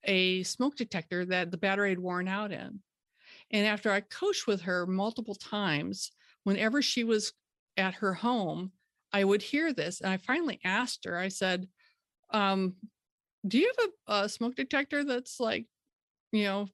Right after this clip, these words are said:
battery beeping?" And she goes, "Oh yeah, it, it's, it, you know, the batteries, I haven't ever replaced the battery." And I asked her, I says, "Would you mind, like, replacing the battery? Because I felt it, I heard it. It was a small irritation."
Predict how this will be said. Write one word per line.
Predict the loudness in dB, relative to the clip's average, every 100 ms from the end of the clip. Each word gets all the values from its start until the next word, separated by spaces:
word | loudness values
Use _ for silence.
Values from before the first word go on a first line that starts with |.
| _
battery | 0 0 2 2
beeping?" | 0 -2 -2 -4 -4
And | -4 -6
she | -4
goes, | -2 0 2
"Oh | 2
yeah, | 4 4 4 2
it, | 0 -2 -4
it's, | -4 -6 -12 -20 _ _ -4
it, | -2 -2 -2
you | 0 2
know, | 0 -2 -6 _ _ -20 _ _ _
the | 0
batteries, | 4 6 6 6 2 -4 -4
I | 0
haven't | 0 2
ever | 2 2
replaced | 0 0 -2 -2
the | -4
battery." | -2 -2 -4 -6 -6
And | -4
I | -2
asked | 0 0 -2
her, | -6
I |
says, | -6 -6 0
"Would | 0
you | 2 0
mind, | 0 2 2 0 -6 _ _ -4
like, | -2 -2
replacing | -6 0 0 2 0 -4
the |
battery? | -2 -2 -2 -2
Because | -6 -4 -2 -2 -4 -12 -20 -20 _ _ 0
I | 2 2
felt | 0 0 0 -2
it, | -4 -2
I | 0 2 0 0
heard | -2 -2
it. | -2 -4 -4
It |
was | -2 -2 -6 -16 _ _ _ _ -2
a | -2
small | 0 0 0
irritation." | 0 -2 -2 -4 -4 -6 -10